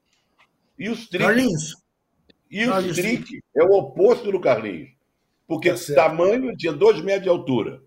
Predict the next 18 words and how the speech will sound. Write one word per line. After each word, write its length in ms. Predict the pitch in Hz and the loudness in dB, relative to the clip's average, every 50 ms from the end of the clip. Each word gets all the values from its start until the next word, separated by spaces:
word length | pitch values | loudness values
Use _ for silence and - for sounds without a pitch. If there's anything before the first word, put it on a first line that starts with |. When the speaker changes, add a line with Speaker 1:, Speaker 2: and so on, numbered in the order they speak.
| _ _ - | _ _ -10
Speaker 1:
E 80 | 127 | -10
coragem 680 | 131 - 165 165 156 151 165 180 180 156 123 123 113 | -8 -4 -2 0 2 2 2 2 0 0 -2 -4 -6
pra, 220 | - - 127 123 120 110 107 107 | -4 -2 0 0 0 -2 -4 -6
pra 120 | 107 107 - | -10 -10 -10
fazer 280 | - - 113 107 117 | -6 -6 -6 -4 -2
um 100 | 135 135 | -2 -2
arrasa 540 | 131 110 101 85 98 131 143 135 - 117 110 | -2 -2 -4 -4 0 2 2 2 2 0 -4
quarteirão, 720 | 107 - 113 107 - - 101 95 104 135 147 131 - - _ _ - | -4 -4 -6 -6 -6 -6 -6 -4 -4 -4 -4 -6 -10 -14 _ _ -10
ressuscitaria 1000 | 143 156 - - - 156 156 175 175 - - 143 127 120 117 135 165 170 143 123 | -10 -10 -10 -10 -12 -12 -12 -12 -10 -4 -2 0 0 0 -2 -4 -4 -4 -4 -4
o 60 | 113 | -4
Strick, 600 | 107 104 101 - - - 98 110 139 135 - _ _ _ _ _ _ _ _ _ _ _ _ _ _ - | -6 -10 -12 -14 -12 -12 -10 -8 -10 -10 -12 _ _ _ _ _ _ _ _ _ _ _ _ _ _ -12
né? 300 | 85 107 131 143 131 - _ - | -8 -6 -6 -6 -8 -12 _ -6
Ele 140 | - 156 175 | -4 -4 -4
que 80 | 170 160 | -4 -4
foi 100 | 170 151 | -6 -4
goleiro 540 | 143 147 135 123 127 151 170 175 156 135 | -2 -2 -2 0 0 -2 0 0 -2 -4
do 120 | 120 110 - | -4 -6 -8
Flamengo. 540 | - 98 92 90 95 110 123 135 143 139 | -8 -6 -6 -6 -4 -4 -6 -6 -6 -8